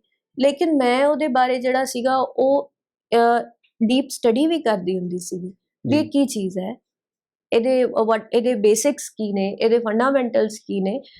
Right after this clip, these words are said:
Speaker 1: ਸੋ ਇਹ ਚੀਜ਼ਾਂ ਡ-, ਥੋੜ੍ਹੀ ਡੂੰਘਾਈ ਦੇ, ਕੁਛ ਚੀਜ਼ਾਂ ਥੋੜ੍ਹੀ ਡੂੰਘਾਈ ਦੇ ਵਿੱਚ ਜਾ ਕੇ ਜਾਂ ਕੁਛ ਮਸਲੇ ਥੋੜ੍ਹੀ ਡੂੰਘਾਈ ਦੇ ਵਿੱਚ ਜਾ ਕੇ ਉਹਨਾਂ ਬਾਰੇ ਮੈਂ ਫਿਰ ਫੰਡਾਮੈਂਟਲਸ ਬਾਰੇ ਮੈਂ ਨੋਟਸ ਬਣਾਉਂਦੀ ਸੀਗੀ। ਜਿਸ ਤਰ੍ਹਾਂ for example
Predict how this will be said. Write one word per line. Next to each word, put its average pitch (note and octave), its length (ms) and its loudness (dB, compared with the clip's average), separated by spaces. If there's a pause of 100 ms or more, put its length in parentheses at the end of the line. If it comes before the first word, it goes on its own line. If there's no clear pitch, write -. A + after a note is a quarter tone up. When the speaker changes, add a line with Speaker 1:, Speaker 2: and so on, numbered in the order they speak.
(160)
Speaker 1:
ਸੋ D4 480 0
ਇਹ D#4 160 0
ਚੀਜ਼ਾਂ D4 600 0 (360)
ਡ-, C4+ 140 2
ਥੋੜ੍ਹੀ F4 360 0
ਡੂੰਘਾਈ A#3 420 0
ਦੇ, G#3 140 -2
ਕੁਛ F4 260 -2
ਚੀਜ਼ਾਂ D4 320 0
ਥੋੜ੍ਹੀ G4 400 0
ਡੂੰਘਾਈ B3+ 420 2
ਦੇ G3+ 120 -2
ਵਿੱਚ G#3 200 -8
ਜਾ G3 240 0
ਕੇ G#3 280 -6
ਜਾਂ A3+ 120 -2
ਕੁਛ C#4+ 240 -2
ਮਸਲੇ A#3+ 340 -4
ਥੋੜ੍ਹੀ C#4 300 -2
ਡੂੰਘਾਈ A3 400 0
ਦੇ G3 120 -6
ਵਿੱਚ G3 220 -6
ਜਾ F#3+ 240 -2
ਕੇ G3+ 300 -4 (480)
ਉਹਨਾਂ C4+ 260 2
ਬਾਰੇ A3+ 260 2
ਮੈਂ A3 300 -2
ਫਿਰ A#3+ 260 0
ਫੰਡਾਮੈਂਟਲਸ A#3+ 880 -2
ਬਾਰੇ G#3+ 200 0
ਮੈਂ G#3+ 140 -2
ਨੋਟਸ G#3 420 -4
ਬਣਾਉਂਦੀ G3+ 340 0
ਸੀਗੀ। G3+ 320 -6 (400)
ਜਿਸ A#3 220 0
ਤਰ੍ਹਾਂ A#3 220 0
for A#3 320 -2
example G3+ 640 -4